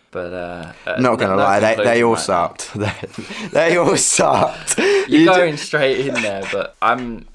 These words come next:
Speaker 1: mm, I mean, I don't wanna be as harsh, but they were, they were pretty terrible. Come on, guys.
Speaker 2: There, there was a few really good ones, and one that I personally really, really liked was, um,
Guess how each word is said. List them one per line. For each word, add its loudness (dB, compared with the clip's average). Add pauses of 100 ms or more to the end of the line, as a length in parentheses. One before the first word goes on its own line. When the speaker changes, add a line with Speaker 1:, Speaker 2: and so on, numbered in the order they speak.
(160)
Speaker 1:
mm, -12 (260)
I 2
mean, 2
I 2
don't 0
wanna -4
be -8
as -8
harsh, -10
but -12 (160)
they -8
were, -14 (180)
they -4
were -6
pretty -14
terrible. -14
Come -2
on, -4
guys. -12
Speaker 2:
There, 4
there 4
was 4
a 4
few 4
really 2
good 0
ones, -2
and -2
one 2
that 0 (140)
I 2
personally -2
really, -6
really -8
liked -4
was, -10
um, -8